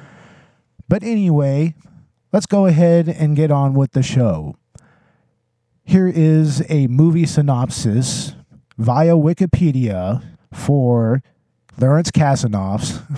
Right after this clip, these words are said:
Food Fight. And yes, ladies and gentlemen, there are spoilers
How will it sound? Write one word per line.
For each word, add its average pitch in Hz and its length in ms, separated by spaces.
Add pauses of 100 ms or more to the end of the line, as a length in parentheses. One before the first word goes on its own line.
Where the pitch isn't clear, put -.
Food 135 240
Fight. 127 380
And 117 260
yes, 143 380
ladies 113 320
and 113 80
gentlemen, 98 560 (300)
there 117 260
are 107 300
spoilers 87 1040